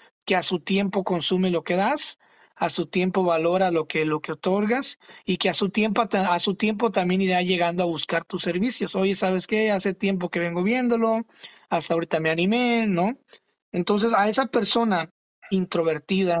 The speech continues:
que está ahí, que ya te ha visto, que te está viendo todos los días, que está mirando, que no le da me gusta o like a tus posts, pero los lee y los, y los ve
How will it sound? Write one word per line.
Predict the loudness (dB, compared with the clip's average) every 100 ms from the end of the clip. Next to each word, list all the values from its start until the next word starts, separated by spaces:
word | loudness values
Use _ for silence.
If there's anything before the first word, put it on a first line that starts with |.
| -4
que | -8
está | -2 0
ahí, | 0 -4 -8 _ _ _ _ _
que | -4 0
ya | 0 2
te | 0
ha |
visto, | 2 0 0 -2 -2 -4
que | -8
te | -8 -10
está | -4 0
viendo | 0 0 -2
todos | 0 0
los | 0 2
días, | 0 0
que | -4
está | -4 0
mirando, | 2 2 2 0 -4 -4
que | 0
no | 2
le | 4
da | 4 2
me | 2
gusta | 2 0 0 0 2
o | 0 0
like | 0 0 -2
a | -6
tus | -6 -10
posts, | -4 -2 0 -2 -2
pero | 0 0
los | -2 -2 -2
lee | 0 0
y |
los, | 0 -4 -6
y | -4
los | -4 -2
ve | 0 0